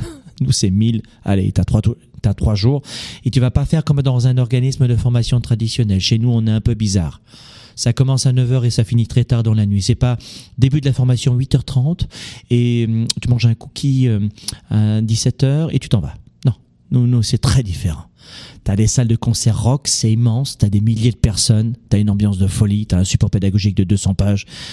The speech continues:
et tu fais des horaires de folie de quarante à cinquante heures en trois jours. Voilà comment on voit la formation, nous. Ne manquez pas ce, ce rendez-vous.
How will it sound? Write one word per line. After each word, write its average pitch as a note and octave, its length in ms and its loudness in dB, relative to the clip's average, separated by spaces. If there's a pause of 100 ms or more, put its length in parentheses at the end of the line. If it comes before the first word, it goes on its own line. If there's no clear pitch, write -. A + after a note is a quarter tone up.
(140)
et A#2 60 2
tu - 120 -4
fais A#2 140 0
des A2 220 0
horaires A2+ 220 0
de A2 100 2
folie A#2 360 0
de A#2 100 0
quarante B2+ 380 0
à - 60 -4
cinquante A#2 420 0
heures G2 120 0
en G2+ 60 0
trois F2+ 180 -2
jours. E2 300 -8 (760)
Voilà A#2 260 2
comment F2 220 0
on F2+ 40 0
voit F2+ 160 0
la F2 80 0
formation, E2 460 -2
nous. E2 140 -6 (1080)
Ne A#2 100 4
manquez A2 260 0
pas F#2+ 160 0
ce, F#2+ 200 -2
ce G2 120 0
rendez-vous. F2+ 400 -2